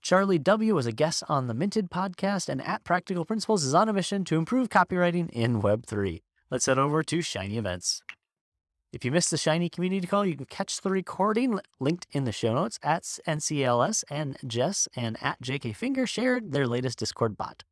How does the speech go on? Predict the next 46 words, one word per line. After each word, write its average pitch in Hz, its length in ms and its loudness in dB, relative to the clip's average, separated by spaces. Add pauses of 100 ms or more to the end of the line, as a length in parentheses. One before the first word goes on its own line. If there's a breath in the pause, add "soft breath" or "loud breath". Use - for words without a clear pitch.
(340)
If 147 120 0
you 160 60 8
missed 190 300 2
the 127 100 0
la-, 139 320 4
Let's 180 240 2
Build 185 260 0
session 220 360 0
where 151 100 4
Marco 165 460 4
and 151 80 -2
True 170 180 0
Drew 165 180 0
from 135 180 -4
Builder 151 260 4
gave 131 200 2
a 120 60 -2
demo 143 340 0
of 120 120 -2
G 120 180 0
M 135 160 -2
L 120 160 0
F 117 140 -2
G, 208 240 0 (460)
the 120 120 2
N 127 100 2
F 120 100 -2
T 127 120 -2
portfolio 226 500 -2
tractor 196 400 2
built 170 240 4
using 143 260 -2
Builder, 147 240 4
you 143 140 2
can 135 140 -2
check - 200 -4
it 113 80 0
out 113 180 2
in 127 120 -2
the 107 80 -2
recording. 170 480 2
Remember, 156 380 4
if 160 260 -4
you're 220 120 0
a - 20 0
Shiny 202 420 0